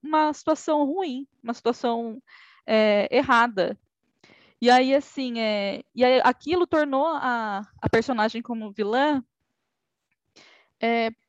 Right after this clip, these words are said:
acho que mais, assim, um, uma vilã dentro do, da realidade que ela vive ali. Por exemplo, o conceito, né, da,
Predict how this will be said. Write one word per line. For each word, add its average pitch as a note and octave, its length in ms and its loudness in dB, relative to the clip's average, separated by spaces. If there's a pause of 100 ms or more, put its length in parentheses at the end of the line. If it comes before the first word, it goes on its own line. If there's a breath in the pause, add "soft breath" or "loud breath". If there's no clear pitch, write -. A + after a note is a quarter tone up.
(500)
acho C4 240 4
que D#4 60 -4
mais, D4+ 220 2
assim, D#4 160 -4
um, C4 140 -2
uma B3+ 380 -2
vilã C4+ 280 2
dentro C4 320 -2
do, C4 140 0
da B3 140 -6
realidade B3+ 360 -4
que - 80 -8
ela C4+ 140 0
vive A#3 260 -8
ali. F#3 220 -6
Por G3 160 -6
exemplo, G#3 480 -4
o - 180 -8
conceito, A3 520 -4
né, G3+ 160 -2
da, G3 340 2